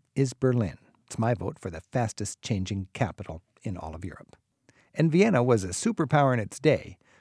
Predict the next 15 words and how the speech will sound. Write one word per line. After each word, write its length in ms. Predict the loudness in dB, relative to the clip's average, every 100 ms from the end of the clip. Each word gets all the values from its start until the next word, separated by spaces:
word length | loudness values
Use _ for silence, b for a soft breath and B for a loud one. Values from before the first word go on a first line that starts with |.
| b
but 80 | 2
now 300 | 4 4 0
seems 300 | -4 -2 -2 -2
to 60 |
be 120 | -2
enjoying 420 | 0 2 2 0 -2
a 160 | -6
high-calorie, 800 | -4 0 0 2 4 4 2 0
relaxing 600 | 0 2 2 0 -4 -4
retirement. 640 | -4 -4 -6 -6 -14 -20 -20 _ _ _ B B B
We'll 220 | 2 4
learn 260 | 4 4 2
how 340 | 0 2 4
and 140 | 2 2
why 320 | 0 -2 -16